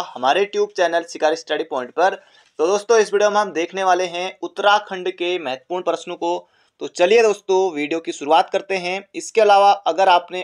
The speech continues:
और पार्टों को नहीं देखा है तो उन्हें भी दोस्तों प्लेलिस्ट में आकर स्पीड बढ़ाकर जरूर से देख लीजिएगा।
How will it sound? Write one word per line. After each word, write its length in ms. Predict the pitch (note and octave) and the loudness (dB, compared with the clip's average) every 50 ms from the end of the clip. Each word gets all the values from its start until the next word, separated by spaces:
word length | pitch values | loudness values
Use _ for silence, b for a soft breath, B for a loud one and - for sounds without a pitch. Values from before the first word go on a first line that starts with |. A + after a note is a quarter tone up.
| - _ | -6 _
और 200 | D#3 D#3+ E3 E3+ | 2 2 2 4
पार्टों 320 | - E3+ D#3+ D#3+ - F3 | 4 2 2 2 0 -6
को 140 | D#3 E3+ E3+ D#3 | -6 -6 -8 -8
नहीं 260 | C3+ A#2+ A2+ C3 E3 | -8 -10 -10 -6 -4
देखा 240 | F3+ F#3+ F#3 F#3+ F3+ | -4 -4 0 0 0
है 240 | E3+ F3 F3 F3+ F#3+ b b b b b b b | 0 2 0 -2 -2 b b b b b b b
तो 80 | - D#3+ | -2 -2
उन्हें 220 | E3+ F#3+ G#3+ A#3+ | 0 2 0 0
भी 60 | A3+ A#3+ | 2 2
दोस्तों 420 | A3 G#3 G#3 - - G3 G3 G3+ | 0 0 0 -2 -2 0 0 0
प्लेलिस्ट 440 | G3+ - E3 F3+ F#3+ G3+ G3 - - | 0 -2 -2 -2 -2 -4 -6 -8 -8
में 120 | G3 F#3+ E3+ | -2 0 0
आकर 380 | D#3+ D#3+ - - F3 E3+ - - - | 0 0 0 -2 -2 -2 -2 -6 -14
स्पीड 300 | - _ _ G#3 G#3+ F3+ | -20 _ _ -8 -4 0
बढ़ाकर 480 | F#3+ F3+ E3 D#3+ D#3 - E3+ E3+ E3+ D#3+ C3 | 2 2 2 2 2 -2 -4 -4 -4 -4 -6
जरूर 240 | B2 C#3+ D#3+ F3+ E3+ | -6 -4 -4 -4 -4
से 220 | - - C#3 D3 E3 - _ _ _ _ | -4 -4 -4 -4 -4 -8 _ _ _ _
देख 260 | B2+ C#3+ D3 C#3 - | _ -6 -6 -4 -6
लीजिएगा। 340 | C#3 B2+ A#2+ B2 A#2+ A2 A2 | -10 -6 -6 -6 -4 -4 -6